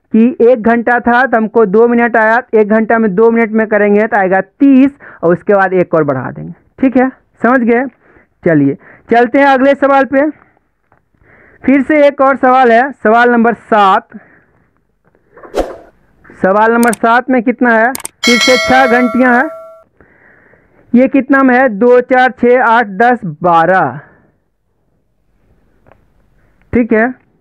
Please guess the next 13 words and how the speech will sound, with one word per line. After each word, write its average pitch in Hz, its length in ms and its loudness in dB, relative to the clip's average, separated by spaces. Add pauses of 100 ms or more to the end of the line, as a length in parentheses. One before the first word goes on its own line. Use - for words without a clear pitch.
(1800)
दो, 202 360 4
चार, 214 420 0
छः, 208 260 0 (180)
आठ, 190 280 -2 (520)
अगली 202 320 0
है 220 100 2
दो, 208 300 0
चार, 214 280 -2 (120)
छः 220 320 0
है 175 160 2
यहाँ 165 200 0
पे, 170 180 -2 (640)
आठ, 208 340 0